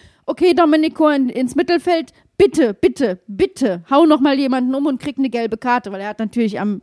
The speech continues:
äh, Sonntag schon wieder gelb gesehen. Und es ist halt jetzt wirklich so, ich meine, es war dieses Wochenende auch schon der Fall, dass wir natürlich auch auf die anderen Plätze gucken mussten. Und ja,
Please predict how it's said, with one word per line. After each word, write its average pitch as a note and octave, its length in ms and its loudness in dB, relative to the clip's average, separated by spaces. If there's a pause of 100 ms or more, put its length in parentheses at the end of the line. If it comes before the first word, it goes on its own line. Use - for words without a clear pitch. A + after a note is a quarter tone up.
(140)
äh, G2+ 180 -14
Sonntag A3 480 -2
schon A3 140 -4
wieder B3+ 240 2
gelb - 280 -12
gesehen. F#3+ 420 -4 (500)
Und C4+ 260 0 (260)
es C4 140 -4
ist F#4+ 180 2
halt D#4+ 160 -2
jetzt C#4 160 -6
wirklich E4 340 -2
so, D4+ 80 -4
ich C4+ 100 -4
meine, C4 180 0
es A#3 100 -6
war A3+ 100 -6
dieses D#4 400 -2
Wochenende C#4 600 -2
auch B3 240 0
schon D4 220 -4
der C4 120 -4
Fall, B3+ 320 -4
dass A#3+ 200 -8
wir A3+ 60 -8
natürlich B3+ 500 -2
auch A#3+ 80 -8
auf A3 120 -6
die - 140 -12
anderen A#3+ 340 -2
Plätze A#3 300 -8
gucken A3 300 -8
mussten. D4 440 -4
Und A#3 180 -4
ja, G#3 320 -4